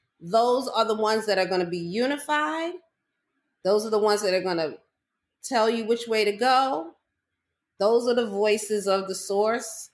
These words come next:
of soul, of your ancestors, and of your guides and protectors. Meditation. I hope that helps, 'cause to me, that is one of the keys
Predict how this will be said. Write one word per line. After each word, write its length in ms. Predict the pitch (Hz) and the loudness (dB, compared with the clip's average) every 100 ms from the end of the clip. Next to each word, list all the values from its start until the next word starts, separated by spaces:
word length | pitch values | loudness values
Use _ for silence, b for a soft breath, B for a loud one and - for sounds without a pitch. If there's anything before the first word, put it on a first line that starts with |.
| - | -6
of 240 | 175 175 | -6 -6
soul, 640 | - - 214 214 220 226 220 | -8 -2 2 2 2 2 0
of 120 | 170 | -2
your 100 | 170 - | -4 -2
ancestors, 960 | 185 202 202 208 202 196 202 202 202 - _ _ - | -2 -2 -4 -8 -8 -8 -6 -8 -12 -18 _ _ -6
and 140 | 175 | -2
of 160 | 175 170 | -2 -4
your 120 | 165 | -2
guides 420 | 180 180 190 185 | 2 4 4 0
and 100 | 190 | -6
protectors. 840 | 202 196 170 143 - 107 - - - _ _ _ _ _ _ _ _ _ _ _ _ _ _ _ _ _ _ _ _ _ _ _ _ _ | -8 -6 -4 -4 -8 -14 -14 -16 -18 _ _ _ _ _ _ _ _ _ _ _ _ _ _ _ _ _ _ _ _ _ _ _ _ _
Meditation. 920 | 156 180 190 226 185 180 - 156 123 127 _ _ _ _ _ _ _ _ _ _ _ _ _ _ _ _ - | -2 0 0 0 0 0 -2 -4 -4 -10 _ _ _ _ _ _ _ _ _ _ _ _ _ _ _ _ -2
I 100 | 214 | 0
hope 220 | 277 262 | 0 0
that 160 | 226 226 | 0 2
helps, 500 | 220 185 - - - | 2 2 0 -10 -4
'cause 200 | 208 190 | -4 -2
to 140 | - | -2
me, 300 | 208 233 247 | 0 2 0
that 260 | 233 202 208 | 2 2 2
is 220 | 202 196 | -2 -2
one 160 | 202 196 | -2 -2
of 100 | 180 | -4
the 60 | |
keys 680 | 175 - 294 262 214 196 202 | -8 -6 -4 -2 -2 -4 -8